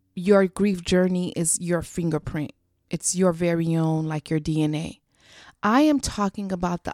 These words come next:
isolation that keeps you away and keeps you in a very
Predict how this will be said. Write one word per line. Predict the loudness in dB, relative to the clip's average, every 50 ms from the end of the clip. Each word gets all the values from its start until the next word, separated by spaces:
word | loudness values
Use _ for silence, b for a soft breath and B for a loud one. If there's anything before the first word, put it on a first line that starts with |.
| -8 -4
isolation | -4 -4 -2 -4 -4 -2 -2 -2 -2 -2 -2 -4 -4 -4 -4 -6 -8 -10 -14 _ _ _ _ _
that | -4 -4 -4 _
keeps | -14 -10 -6 -4 -4 -4 -6 -6 -4
you | -2 0 0 2
away | 0 0 0 0 0 0 0 -2 -2 -2 -4 -6 -8 _ b b b b b b b b b b b b -4
and | -2 -2 -2 -4
keeps | -8 -8 -6 -6 -6 -4 -4 -4 -2
you | -2 -2
in | -2 -2
a | -4 -6
very | -4 -2 0 2 2 2 0 -2 -6